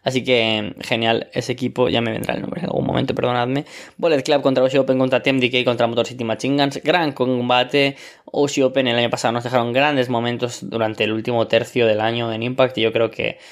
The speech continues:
juntarlos aquí a T M D K, donde hemos visto recientemente a Shane Haste, y además a los Motor City Machine Guns y Ballet Club, que son los dos equipos principales de la empresa, pues nos da un gran, gran, gran combate. Pero no todos son combates multitudinarios, no, no.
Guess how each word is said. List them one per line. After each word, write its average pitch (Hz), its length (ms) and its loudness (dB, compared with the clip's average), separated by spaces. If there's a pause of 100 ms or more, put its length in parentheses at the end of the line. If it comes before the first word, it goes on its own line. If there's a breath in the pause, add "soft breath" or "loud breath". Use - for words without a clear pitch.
(140 loud breath)
juntarlos 120 440 2
aquí 120 160 0
a 113 60 2
T 117 100 -2
M 110 80 -2
D 110 120 -4
K, 127 180 2
donde 113 140 -2
hemos 110 180 -2
visto 107 400 0
recientemente 107 460 -4
a 110 40 0
Shane 107 280 -6
Haste, - 360 -6 (460 loud breath)
y 139 120 4
además 117 300 2
a 117 60 6
los 110 100 0
Motor 113 200 0
City 110 140 -6
Machine 110 340 -4
Guns 107 360 -6
y 107 380 -4
Ballet 104 240 0
Club, 120 180 -2
que 101 60 -14
son 104 260 -8 (220 loud breath)
los 110 140 -6
dos 113 140 0
equipos 110 380 -4 (160)
principales 127 580 2
de 117 80 2
la 113 80 0
empresa, 113 400 -2
pues - 300 -16 (340 soft breath)
nos 120 180 -4
da 117 140 4
un 117 140 -2
gran, 135 200 0
gran, 123 300 0
gran 110 180 -4
combate. 104 600 -8 (240 loud breath)
Pero 196 120 2
no 175 120 2
todos 113 240 2
son 120 120 -2
combates 110 400 0
multitudinarios, 107 1000 -2
no, 110 100 -4
no. 107 240 -8